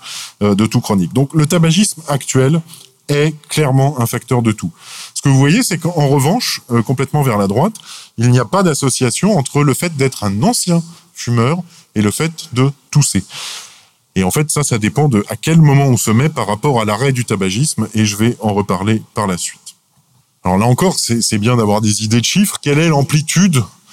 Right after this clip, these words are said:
du risque relatif, c'est-à-dire quelle est l'augmentation, le facteur d'augmentation du risque de tousser quand on fume ?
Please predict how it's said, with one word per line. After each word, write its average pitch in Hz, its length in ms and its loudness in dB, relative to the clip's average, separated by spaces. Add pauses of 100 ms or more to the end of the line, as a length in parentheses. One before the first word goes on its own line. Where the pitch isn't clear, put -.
(360)
du 113 120 0
risque 151 680 -2
relatif, 131 600 0
c'est-à-dire 117 540 -4
quelle 127 180 0
est 135 180 2 (320)
l'augmentation, 147 920 0 (340)
le 104 120 -2
facteur 165 520 0
d'augmentation 127 720 0
du 120 100 2
risque 117 360 0
de 104 140 2
tousser 123 340 -4
quand 107 180 -2
on 92 80 -4
fume ? 143 320 0